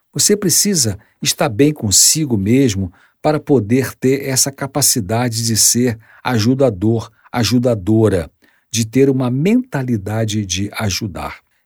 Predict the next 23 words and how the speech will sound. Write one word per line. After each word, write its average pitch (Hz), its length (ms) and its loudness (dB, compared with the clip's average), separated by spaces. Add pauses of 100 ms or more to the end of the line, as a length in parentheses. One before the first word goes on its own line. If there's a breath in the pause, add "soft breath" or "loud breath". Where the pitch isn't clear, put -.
(120)
É 139 120 2
confortador 120 840 0
encontrar 95 420 -4
pessoas 104 520 -2
assim. 85 500 -2 (600)
Elas 160 380 2 (180)
não 262 140 2
são 277 240 2
necessariamente 113 720 2
pessoas 113 440 0
ricas 98 520 0 (280 soft breath)
ou 127 140 2
possuidoras 110 840 0
de 110 100 -4
cultura. 101 760 -2 (320)
Pessoas 156 360 2
egoístas 117 760 0 (280)
não 208 120 2
estão 214 280 -2
felizes, 85 720 -4
não 160 180 -2
são 185 300 0
felizes. 80 720 -8